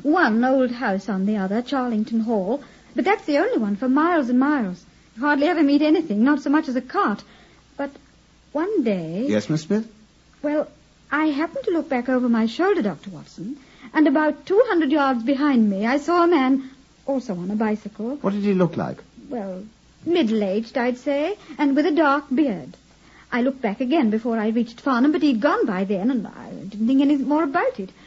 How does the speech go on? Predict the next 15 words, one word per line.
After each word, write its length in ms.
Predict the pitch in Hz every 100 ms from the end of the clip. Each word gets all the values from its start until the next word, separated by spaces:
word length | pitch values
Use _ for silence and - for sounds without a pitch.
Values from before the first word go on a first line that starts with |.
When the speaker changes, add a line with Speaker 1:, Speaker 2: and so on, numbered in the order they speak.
| - -
Speaker 1:
But 300 | 247 294 - - _ _ -
except 800 | 240 - - - 180 - - -
that 120 | 220
Speaker 2:
Ex-, 180 | 127 - -
except? 420 | 170 190 202 - - _
Speaker 1:
when 160 | 262 370
I 80 | 554
came 160 | 403 285
back 180 | 196 196
on 120 | 214
Monday, 260 | 214 208 247
I 100 | 233
saw 180 | 254
him 120 | 262 269
again, 320 | 254 185